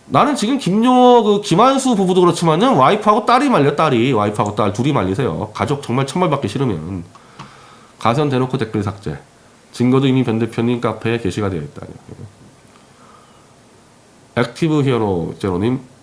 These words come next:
변희재 전문 분야 탄핵 청소 놓고 지금은 아니라고. 아, 이것도 가세현 분에서 왔나 보죠?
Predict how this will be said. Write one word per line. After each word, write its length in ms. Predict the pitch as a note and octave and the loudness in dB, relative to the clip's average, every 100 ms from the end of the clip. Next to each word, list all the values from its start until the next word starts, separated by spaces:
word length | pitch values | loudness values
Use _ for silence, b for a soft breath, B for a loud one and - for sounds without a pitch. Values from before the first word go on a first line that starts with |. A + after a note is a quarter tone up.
| - | -6
변희재 240 | A2 B2 A#2+ | -2 0 0
전문 240 | G#2 G2+ | -2 -2
분야 300 | F#2+ A2 G#2 | -2 -2 -4
탄핵 260 | - C#3+ C#3 | -4 -4 -4
청소 220 | B2 A#2+ | -2 -2
놓고 240 | G2+ C3+ | -2 -4
지금은 320 | B2+ G#2 A#2+ | -4 -2 -2
아니라고. 720 | F#2 F#2+ F2+ F2+ A#2+ D3 C#3 - | -2 -2 -2 -2 -2 -2 -4 -4
아, 520 | F2+ F#2 G#2+ A2+ F2 - - - | -2 0 2 0 -2 -8 -14 -4
이것도 320 | C#3 D3 D#3 | -2 -2 -2
가세현 300 | D#3+ D3+ C#3+ | 0 0 2
분에서 220 | C3 A#2 | 2 0
왔나 180 | G#2+ G#2 | 0 0
보죠? 300 | F#2+ A#2+ A3+ | 0 -2 -4